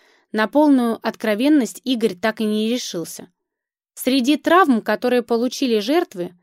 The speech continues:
были оставленные скалкой и бутылкой из-под шампанского.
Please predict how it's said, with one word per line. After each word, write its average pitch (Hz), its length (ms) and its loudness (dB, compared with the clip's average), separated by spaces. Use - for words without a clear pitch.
были 311 360 4
оставленные 240 840 0
скалкой 240 640 -2
и 220 200 -6
бутылкой 220 580 -2
из-под - 380 -10
шампанского. 233 840 -6